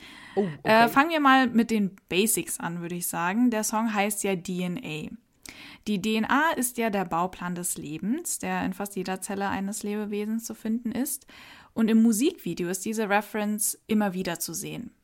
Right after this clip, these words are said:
Speaker 2: Man sieht ganz am Anfang zum Beispiel diese chemischen Formeln. Und das coolste Beispiel, äh, sogar in der Choreo wurde dieses Keyword visuell aufgenommen. Zusammen bilden die Jungs ja mit ihren Armen eine Doppelhelix.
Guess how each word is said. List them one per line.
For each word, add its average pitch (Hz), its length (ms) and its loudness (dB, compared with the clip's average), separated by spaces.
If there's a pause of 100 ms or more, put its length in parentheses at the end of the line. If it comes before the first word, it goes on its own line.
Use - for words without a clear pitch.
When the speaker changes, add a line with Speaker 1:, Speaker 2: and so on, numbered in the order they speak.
(120)
Speaker 2:
Man 190 140 -2
sieht 202 220 -4
ganz 180 220 -4
am 170 120 -8
Anfang 269 400 0
zum 226 120 -4
Beispiel 196 300 -4
diese 175 260 -6
chemischen 180 440 -8
Formeln. 233 760 2 (580)
Und 190 280 0
das 180 160 -4
coolste 359 360 4
Beispiel, 190 640 2 (120)
äh, 220 200 2
sogar 214 280 4
in 214 80 2
der 220 100 4
Choreo 226 540 0
wurde 180 200 -2
dieses 185 380 -6
Keyword 185 580 -6
visuell 185 600 -2
aufgenommen. 202 800 -2
Zusammen 240 540 2
bilden 220 280 2
die 196 140 -4
Jungs 220 340 0
ja 196 140 -4
mit 190 180 -4
ihren 180 240 -4
Armen 190 480 -2
eine 185 220 -2
Doppelhelix. 185 880 -2